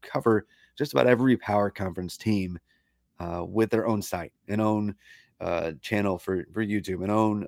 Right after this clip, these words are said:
uh, you know, really scale to, to a point where, um, we have very focused team coverage. So really excited to, s-,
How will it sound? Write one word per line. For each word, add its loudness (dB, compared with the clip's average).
uh, -10
you -2
know, -6
really 8
scale 8
to, 4
to -8
a -16
point 2
where, 0
um, -8
we 2
have 0
very 2
focused 4
team -2
coverage. -10
So 0
really 6
excited 0
to, -8
s-, -14